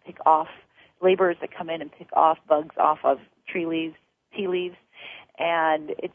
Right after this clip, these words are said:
a really interesting place. But here's the thing that I didn't really ever know, is that there are not this huge variety of teas that we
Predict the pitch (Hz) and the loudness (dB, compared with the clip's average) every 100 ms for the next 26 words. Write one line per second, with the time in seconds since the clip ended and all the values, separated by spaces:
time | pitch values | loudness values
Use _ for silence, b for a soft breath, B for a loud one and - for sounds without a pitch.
0 | - 123 - 180 254 381 311 214 233 208 | -2 -2 -2 -4 0 0 0 -4 -8 -16
1 | - 160 _ 381 196 - b b b b | -18 -20 _ 0 0 -6 b b b b
2 | - - - - - 508 - 466 - 302 | 2 2 2 -6 -2 -2 0 -6 -4 -4
3 | 269 208 - 196 247 226 185 - _ _ | -2 -2 0 -2 -2 -4 -6 -8 _ _
4 | _ _ 180 196 190 165 165 165 165 147 | _ _ -4 -2 0 0 -2 0 0 0
5 | - - - 190 170 - 175 170 170 - | -2 -4 -4 -4 -4 -4 -2 0 0 -2
6 | _ - 226 - - 214 226 226 254 285 | _ -2 0 0 -2 -4 -4 -2 0 0
7 | 339 330 330 - - 202 190 - 208 175 | -2 -6 -12 -12 -10 -10 -10 -10 -2 2
8 | 160 175 190 - - 160 160 - - 208 | 2 2 -4 -8 -16 -12 -12 -10 -10 -10